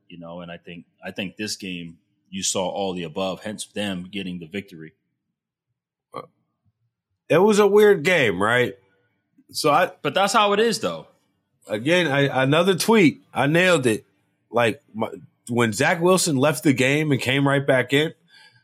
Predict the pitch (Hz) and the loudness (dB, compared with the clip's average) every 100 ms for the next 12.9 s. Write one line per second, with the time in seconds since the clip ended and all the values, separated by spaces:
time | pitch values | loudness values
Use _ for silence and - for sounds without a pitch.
0 | _ - 117 - 139 131 117 113 104 95 | _ -6 -2 4 6 6 2 2 4 4
1 | 87 73 67 _ _ 101 95 82 123 127 | 2 0 -8 _ _ 0 2 2 0 2
2 | 123 123 117 110 92 82 98 117 135 139 | 2 2 2 2 0 2 4 4 2 -2
3 | - _ _ 110 110 87 135 135 107 - | -10 _ _ -2 -2 -2 0 2 0 -4
4 | _ 110 101 82 135 139 131 - 98 98 | _ -4 -4 -4 2 2 2 -2 -4 -4
5 | _ _ _ 127 92 _ 139 139 131 131 | _ _ _ -10 -10 _ 0 2 2 0
6 | 120 - 117 123 90 87 _ _ - - | -2 -4 -2 -2 -2 -6 _ _ -20 -20
7 | - - 92 - 101 123 120 107 107 117 | -20 -10 -6 0 2 2 0 -2 -2 0
8 | 110 - - 80 107 113 - 123 120 101 | 0 -4 -10 -4 -2 -2 -2 -2 2 2
9 | 87 78 _ _ _ _ _ _ 113 110 | 2 -2 _ _ _ _ _ _ 2 2
10 | 98 - 135 151 139 220 262 202 160 139 | 2 0 2 4 4 0 2 2 2 2
11 | 139 135 123 127 120 95 117 113 120 107 | 2 2 2 4 2 2 2 2 0 -2
12 | 85 120 110 92 73 92 92 80 71 | 0 -2 -2 -8 -2 2 2 2 -4